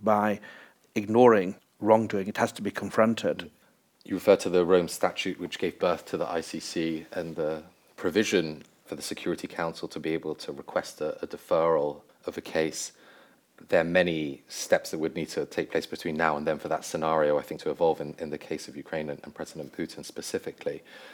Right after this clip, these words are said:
Speaker 2: But I would imagine that if that scenario did materialize, that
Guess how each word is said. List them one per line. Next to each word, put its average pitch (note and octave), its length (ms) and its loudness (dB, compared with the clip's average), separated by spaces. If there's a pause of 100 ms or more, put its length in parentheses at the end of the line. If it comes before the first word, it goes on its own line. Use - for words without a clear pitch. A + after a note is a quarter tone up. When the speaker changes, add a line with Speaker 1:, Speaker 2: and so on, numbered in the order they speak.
(200)
Speaker 2:
But F2+ 100 4
I F2+ 60 8
would G#2 160 6
imagine F#2 420 6
that E2+ 240 0
if - 280 -4
that - 160 4
scenario E2+ 400 4
did - 280 2
materialize, D#2+ 760 2
that E2 160 -6